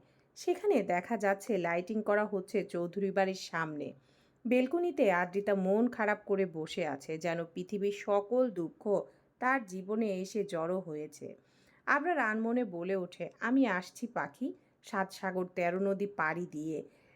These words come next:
তিন হাজার কিলোমিটার পথ অতিক্রম করে, মেঘের উপর পঙ্খিরাজ ঘোড়ায় চেপে তোমার কাছে আমি ফিরে আসব। অসম্মান আর অবহেলা দিয়ে তোমায় ফেলে এসেছিলাম, এবার সসম্মানে গোটা শহর জানিয়ে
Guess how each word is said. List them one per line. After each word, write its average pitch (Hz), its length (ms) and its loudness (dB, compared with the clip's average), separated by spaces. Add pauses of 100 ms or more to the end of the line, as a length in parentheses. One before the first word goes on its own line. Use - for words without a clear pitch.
(120)
তিন 349 160 4
হাজার 339 400 2
কিলোমিটার 240 600 4 (100)
পথ 185 320 2
অতিক্রম 196 580 0
করে, 147 340 -4 (380)
মেঘের 202 380 6
উপর 185 400 4
পঙ্খিরাজ 180 580 0
ঘোড়ায় 185 360 2
চেপে 202 400 -2 (340)
তোমার 311 300 2
কাছে 311 360 2
আমি 190 240 2
ফিরে 175 360 -4
আসব। 151 500 -4 (380)
অসম্মান 202 580 2
আর 185 120 2
অবহেলা 196 520 2
দিয়ে 185 320 -2
তোমায় 185 340 -2
ফেলে 185 480 -2 (260)
এসেছিলাম, 269 720 -2 (480)
এবার 381 200 6
সসম্মানে 277 800 4
গোটা 180 300 -2
শহর 196 400 -2
জানিয়ে 185 560 0